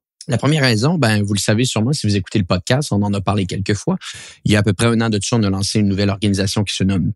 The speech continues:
Pure Commerce, qui est, euh, qui est très, très orientée commerce en ligne. G sept Media est une organisation de publicité Facebook.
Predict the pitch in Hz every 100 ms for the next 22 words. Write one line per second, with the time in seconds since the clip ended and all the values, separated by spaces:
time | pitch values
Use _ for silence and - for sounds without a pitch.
0 | _ 95 95 - 127 180 - - - -
1 | 90 107 101 98 - - - 113 120 104
2 | 101 101 92 101 98 95 - 98 113 160
3 | 113 104 - 104 107 104 90 113 110 -
4 | - - 110 - 101 95 101 98 98 110
5 | 95 - 98 92 - 107 - - 101 95
6 | 160